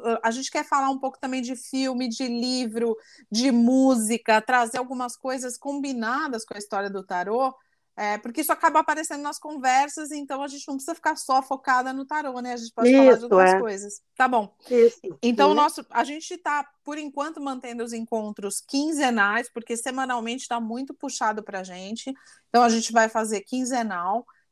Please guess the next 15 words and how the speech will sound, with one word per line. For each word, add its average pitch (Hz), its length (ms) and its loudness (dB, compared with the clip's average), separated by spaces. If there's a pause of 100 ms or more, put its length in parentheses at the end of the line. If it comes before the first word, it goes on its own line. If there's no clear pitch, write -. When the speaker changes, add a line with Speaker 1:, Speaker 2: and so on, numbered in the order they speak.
(120)
Speaker 1:
e, 214 800 -4
e 214 80 -4
vai 208 200 0
trazer 226 340 0
outros 214 400 -4
assuntos. 233 400 -2
Então, 208 240 0
o 226 80 -2
próximo 208 460 2
já 226 120 -4
tá 220 140 -2
combinado. 214 680 -6
Vamos 208 240 -12
falar 185 380 0
da, 170 460 -6